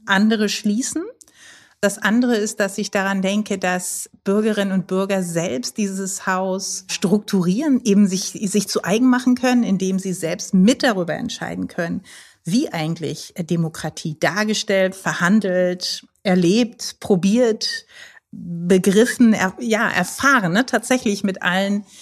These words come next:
Sinnen erlebt werden kann. Und,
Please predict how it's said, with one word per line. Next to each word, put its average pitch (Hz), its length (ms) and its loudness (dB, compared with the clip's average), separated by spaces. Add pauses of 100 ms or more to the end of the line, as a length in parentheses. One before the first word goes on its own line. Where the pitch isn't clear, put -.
(260)
Sinnen 190 440 2
erlebt 147 520 -8
werden - 320 -8
kann. 202 480 -4
Und, 185 600 -4